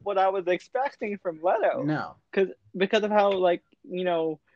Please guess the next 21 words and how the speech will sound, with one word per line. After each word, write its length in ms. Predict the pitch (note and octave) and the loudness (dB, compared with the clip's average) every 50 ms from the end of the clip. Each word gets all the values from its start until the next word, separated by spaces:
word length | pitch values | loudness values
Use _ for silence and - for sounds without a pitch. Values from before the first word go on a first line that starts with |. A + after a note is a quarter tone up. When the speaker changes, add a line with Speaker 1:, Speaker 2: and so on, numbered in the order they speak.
| _ _ _ _ | _ _ _ _
Speaker 1:
terrible 640 | - - G#3 A3 A3+ B3 A#3+ A3+ G3+ G#3 G3 G3 F#3 | -6 0 2 2 4 2 2 0 -2 0 0 0 2
his 260 | F#3+ G3+ F3+ E3+ - _ | 2 0 0 0 -4 _
last 460 | - D#3+ E3 E3+ F#3+ A3+ B3+ - - _ _ - | -2 2 4 6 6 4 2 -2 -8 _ _ -4
portrayal 480 | G#3 F#3 - - E3+ D#3 D#3 C#3+ C3+ | -2 -2 0 0 0 2 2 2 0
as 160 | C3+ C#3 C#3 | 0 -2 -4
the 120 | C#3 C#3+ C3+ | -6 -10 -8
Joker 420 | B2+ - D3 C#3+ C3+ - C#3 C3 | -4 -2 -2 -2 -2 -4 -6 -6
was. 300 | B2 A#2 A#2 A#2 A#2 - - _ _ _ _ - - - - - - - D3 C#3+ - | -4 -4 -4 -4 -4 -6 -10 _ _ _ _ -20 -20 -20 -20 -20 -20 -20 -10 2 6
But 280 | F#3+ F#3 E3+ D#3+ - | 8 8 8 8 6
I 300 | F3+ G3 A#3 D4+ C#4+ C4+ | 4 4 4 4 2 -2
actually 320 | B3+ A#3+ - - A3+ G#3 G#3 - | -2 -4 -6 -6 -6 -6 -6 -6
kinda, 260 | - A3+ A3+ A3 G#3+ | -6 -6 -6 -6 -6
like, 220 | G#3+ G#3+ G#3 G3 - - - | -8 -8 -8 -12 -16 -10 -6
felt 300 | - B3+ G#4+ G#4 - - | -4 -4 -4 -4 -6 -4
that 180 | F#3+ F3+ E3+ E3 | -4 -4 -4 -2
little 180 | F3 F3 E3+ | -4 -4 -4
back 320 | D#3+ D#3 F3 F3 E3+ E3+ - | 0 2 2 2 2 0 -2
and 180 | F3+ E3+ D3+ | -6 -12 -12
forth 320 | _ - D3+ D3 C3+ C#3 - _ | _ -12 -8 -6 -8 -8 -8 _
between, 540 | - E3 - - - F3 D#3+ D3+ D3 C#3+ C#3+ | -14 -14 -14 -12 -10 -10 -8 -8 -8 -8 -8
um, 400 | C#3+ C#3 C#3 C3+ C3+ C3+ C3+ _ | -6 -4 -4 -6 -6 -8 -14 _